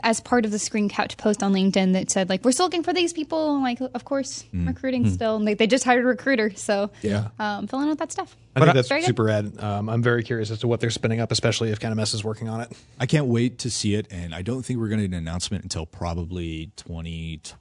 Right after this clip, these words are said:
Speaker 2: twenty.
Speaker 4: Oh, yeah.
Speaker 2: I would assume.
Speaker 4: If e-, if even then.
Speaker 2: I, I find it hard to imagine this being a launch title just because the quality and the polish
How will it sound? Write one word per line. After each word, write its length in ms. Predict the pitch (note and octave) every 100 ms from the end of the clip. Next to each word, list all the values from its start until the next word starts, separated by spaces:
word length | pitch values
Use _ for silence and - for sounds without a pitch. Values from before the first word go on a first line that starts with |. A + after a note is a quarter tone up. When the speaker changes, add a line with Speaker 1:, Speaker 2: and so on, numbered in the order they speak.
| -
Speaker 2:
twenty. 420 | E2 F2+ B2 B2+ _ _ -
Speaker 4:
Oh, 200 | D3+ -
yeah. 240 | C3+ F#2+ - A2
Speaker 2:
I 60 |
would 160 | G#2 A2
assume. 420 | A2 C3 C3 C#3
Speaker 4:
If 120 | C3
e-, 100 | C3+
if 220 | D3+ D#3+ C3+
even 240 | A2+ A2
then. 240 | G#2+ G#2+ A2+ _ -
Speaker 2:
I, 240 | B2 B2+ - - _
I 340 | C3 C3 C3
find 360 | A2+ - D3+ D#3
it 160 | D#3+
hard 340 | - - C3 C3
to 100 | B2+
imagine 320 | A2+ G#2+ G#2+
this 100 | G2+
being 140 | - F#2+
a 40 |
launch 300 | F2+ G2+ -
title 240 | A#2+ G2+
just 200 | F#2 F2+
because 840 | F#2 F2 - - F2+ F#2+ F#2+ - -
the 540 | G2+ F#2+ G2 F2+ F2 -
quality 680 | - G2 F#2+ G#2 G#2 G#2+ G#2
and 200 | G2+ F#2
the 60 | F2
polish 640 | F2+ F#2+ G2+ - - -